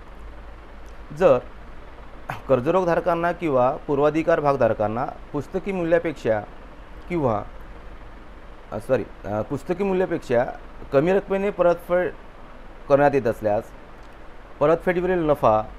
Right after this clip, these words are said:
त्याला आपण म्हणूया एफआर स्वरूपात, रोखीकरण खात्याला स्थानांतरित करावा लागतो. मग बघतो आपण की परत विक्रेता कंपनी जेव्हा कर्जरोखधारकांना आणि पूर्वाधिक भागधारकांना त्यांचे पुस्तकी मूल्यापेक्षा जर तो कमी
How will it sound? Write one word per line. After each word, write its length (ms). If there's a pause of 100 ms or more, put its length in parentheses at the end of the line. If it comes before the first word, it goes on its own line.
(440)
त्याला 140
आपण 180
म्हणूया 340 (140)
एफआर 440
स्वरूपात, 400 (1120)
रोखीकरण 420
खात्याला 300
स्थानांतरित 520
करावा 220
लागतो. 300 (560)
मग 160
बघतो 220
आपण 200
की 100
परत 280 (720)
विक्रेता 340
कंपनी 340
जेव्हा 280
कर्जरोखधारकांना 880 (360)
आणि 240 (480)
पूर्वाधिक 440
भागधारकांना 720 (720)
त्यांचे 240
पुस्तकी 460
मूल्यापेक्षा 640
जर 260
तो 80
कमी 480